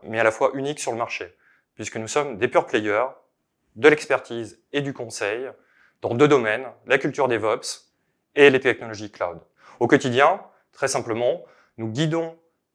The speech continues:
les grandes organisations, qu'elles soient de la sphère publique ou de la sphère privée, dans l'adoption des nouvelles technologies cloud et de la culture DevOps.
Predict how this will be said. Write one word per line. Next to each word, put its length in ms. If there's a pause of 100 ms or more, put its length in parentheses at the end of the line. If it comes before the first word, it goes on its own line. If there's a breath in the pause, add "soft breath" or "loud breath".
(220)
les 140
grandes 220
organisations, 800
qu'elles 120
soient 160
de 80
la 120
sphère 200
publique 440 (100)
ou 180
de 80
la 140
sphère 240
privée, 420 (400 soft breath)
dans 100
l'adoption 600
des 100
nouvelles 240
technologies 480
cloud 400
et 80
de 80
la 100
culture 300
DevOps. 520